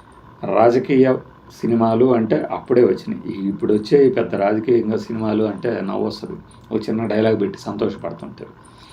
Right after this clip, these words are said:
ఫైన్. ఇలా ఈ రాజకీయ చిత్రానికి తెర వెనుక చాలా జరిగింది. అది ఏంటి అంటే, ఈ సినిమాలో అసలు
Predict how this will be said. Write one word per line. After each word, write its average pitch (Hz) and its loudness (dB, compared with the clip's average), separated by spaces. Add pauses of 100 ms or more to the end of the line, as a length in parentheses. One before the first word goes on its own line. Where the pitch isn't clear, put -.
(500)
ఫైన్. 123 2 (800)
ఇలా 139 2
ఈ 127 8
రాజకీయ 120 4
చిత్రానికి 107 -2 (680)
తెర 117 2
వెనుక 143 6 (840)
చాలా 147 6
జరిగింది. 87 -2 (220)
అది 113 -2
ఏంటి 151 6
అంటే, 160 0 (760)
ఈ 151 -2
సినిమాలో 160 6
అసలు 120 6